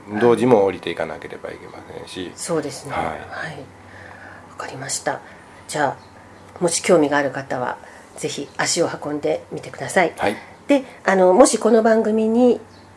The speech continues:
Speaker 1: 質問がある方、あの、比叡山について何か聞きたいということがあれば、鳩宗敦子ドットコムのお問い合わせページから質問を寄せていただきましたら、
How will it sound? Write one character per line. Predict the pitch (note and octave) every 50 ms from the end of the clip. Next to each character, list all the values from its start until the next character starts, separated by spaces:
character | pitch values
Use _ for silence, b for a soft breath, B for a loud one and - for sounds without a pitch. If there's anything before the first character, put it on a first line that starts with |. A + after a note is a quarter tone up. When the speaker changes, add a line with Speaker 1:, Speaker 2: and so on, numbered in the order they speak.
| - - - - - - - - - -
Speaker 1:
質 | - - - G#3
問 | G#3+ G3 F#3
が | F3+ F3+
あ | E3+
る | E3
方、 | - C#3 C#3 - C3+
あ | C#3+
の、 | D3+ C#3+ C#3
比 | D3 - G3+ F3+
叡 | E3+
山 | F3 D#3 D#3+
に | D#3
つ | D#3 - B3+
い | A#3+ A#3+
て | - F3+
何 | E3+ E3 E3 D#3+
か | E3 D#3
聞 | D#3 - - -
き |
た | - - F#3
い | F3 E3+
と | E3+ F3
い | E3
う | E3 E3
こ | F3+ F3
と | - F#3+ E3+
が | F3 E3 E3+ - -
あ | F3+ F#3
れ | F#3 E3+
ば、 | E3+ - A#3 A#3+ A3+ B B B B B B B B B - - -
鳩 | - F3+ E3+ - F#3
宗 | F#3 E3 E3 D#3+
敦 | D#3+ D#3+ -
子 | - F3 E3+
ド | F#3+ F3+
ッ |
ト | F3+ - G#3+ G#3
コ | - G#3+
ム | G#3+ G#3+ G3+
の | A#3+ B3 A#3 A#3+ -
お | F3+ F3
問 | G3 F3+ F3 F3
い |
合 | E3+ E3
わ | E3+ E3
せ | - F3+ E3+
ペ | - F#3+ F3+
ー | E3+
ジ | - E3
か | - - C#3+ C#3+
ら | C#3+ C#3 - - -
質 | - - - F3+
問 | E3 E3
を | D#3+
寄 | D#3 D3
せ | - E3
て | - F3
い | E3
た | - E3+
だ | F3 F3
き | - -
ま | F#3+ G#3 G#3+
し | - -
た | - G#3
ら、 | A3 A3+ - B